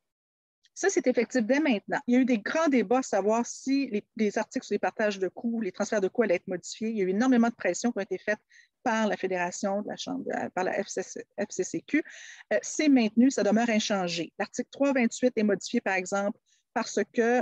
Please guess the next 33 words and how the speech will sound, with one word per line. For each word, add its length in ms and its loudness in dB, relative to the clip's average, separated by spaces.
euh, 200 0
on 160 6
prévoit 480 0
des 100 -2
nouvelles 220 2
modalités 420 0
d'imputation 720 0
pour 260 2
les 220 4
atteintes 300 -2
auditives. 400 -4
Alors, 320 2
euh, 80 2
avant, 420 2
c'était 260 0
essentiellement, 720 2
on 80 -2
prenait 440 0
tous 120 -6
les 120 0
employeurs 600 2
où 40 -4
il 60 -4
y 40 4
avait 180 4
eu 80 4
de 60 -2
l'exposition 680 0
à 80 0
du 160 -8
bruit, 400 -8
puis 80 -6
en, 80 0